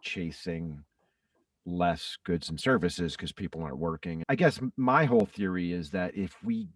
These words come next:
get into the same sort of predicament we were in in the late seventies,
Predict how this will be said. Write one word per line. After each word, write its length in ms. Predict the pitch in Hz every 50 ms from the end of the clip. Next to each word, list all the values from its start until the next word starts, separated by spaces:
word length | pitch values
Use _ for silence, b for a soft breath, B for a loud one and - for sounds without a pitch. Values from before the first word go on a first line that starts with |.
| _
get 460 | - 107 95 92 82 - - - - - _ _ _ _ _ _ _ _ -
into 500 | 123 113 107 107 107 101 101 101 98 90
the 80 | 87 87
same 380 | - - 101 92 90 90 85
sort 180 | - - 87 87
of 100 | 80 -
predicament 520 | - - 82 85 - - 82 85 80 -
we 100 | 90 85
were 140 | 80 80 78
in 100 | 85 85
in 120 | 82 80
the 60 | 80 78
late 220 | 80 82 - -
seventies, 640 | - - 80 71 90 87 85 87 90 87 - -